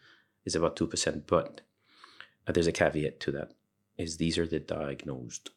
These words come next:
So these are the people who presented to a hospital and had a diagnosis made. So the real question is, how many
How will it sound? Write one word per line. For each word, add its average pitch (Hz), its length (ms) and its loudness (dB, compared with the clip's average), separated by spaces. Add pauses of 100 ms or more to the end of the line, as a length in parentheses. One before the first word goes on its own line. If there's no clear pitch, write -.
(100)
So - 120 -4
these 67 240 -4
are 80 80 0
the 82 100 -4
people 73 400 -4
who 76 180 -8
presented 80 640 -6
to - 140 -6
a - 120 -6
hospital - 540 -6 (560)
and 80 140 -4
had 80 140 0
a 78 40 2
diagnosis 69 720 -6
made. 65 380 -8 (540)
So - 140 0
the 82 100 4
real 87 160 6
question 82 420 0
is, 76 140 0
how 82 160 -2
many 78 220 -2